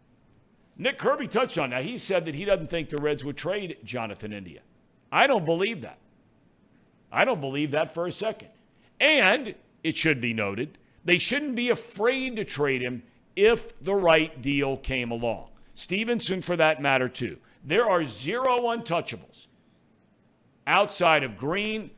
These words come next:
Lodolo, Ashcraft for me on this roster. If you get the best,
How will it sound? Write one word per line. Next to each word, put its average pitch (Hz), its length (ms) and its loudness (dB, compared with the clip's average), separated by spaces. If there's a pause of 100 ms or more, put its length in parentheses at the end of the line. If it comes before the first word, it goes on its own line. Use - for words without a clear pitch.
(200)
Lodolo, 147 720 2
Ashcraft 120 640 -2
for 113 160 -8
me 113 340 -6
on 127 280 -2
this 120 260 -4
roster. 98 380 -6 (1120)
If 104 160 -12
you 214 140 -2
get 220 240 0
the 160 80 0
best, 170 420 0